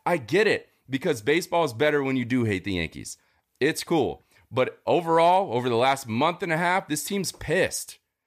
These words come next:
And I like seeing energy like this. I like seeing the fire. So I'm here for it. And I like seeing that guys will defend each other and back each other up,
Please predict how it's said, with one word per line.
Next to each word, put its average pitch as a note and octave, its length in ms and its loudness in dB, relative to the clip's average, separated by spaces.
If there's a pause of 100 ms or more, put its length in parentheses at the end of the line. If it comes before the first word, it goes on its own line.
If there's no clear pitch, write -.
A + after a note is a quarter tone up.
(200)
And D3 100 2
I F3 120 4
like E3 340 2
seeing C3+ 320 -2
energy A2+ 400 -2
like G2 240 0
this. - 400 -6 (100)
I D#3 140 4
like C#3 320 0
seeing A#2+ 300 -4
the G#2+ 80 -2
fire. E2 480 -4 (280)
So A2+ 440 0 (420)
I'm D#3+ 240 2
here D#3 220 2
for G#2+ 260 -2
it. - 160 -4 (400)
And G#2+ 140 0
I C#3 140 4
like C#3 280 2
seeing C3 240 -4
that G#2+ 180 -2
guys A#2 300 0
will A#2 60 -6
defend B2 340 -4
each A#2 160 -4
other A#2 220 0
and G#2+ 100 -2
back A#2 240 -2
each A2 140 -14
other C3+ 200 -2
up, - 220 -4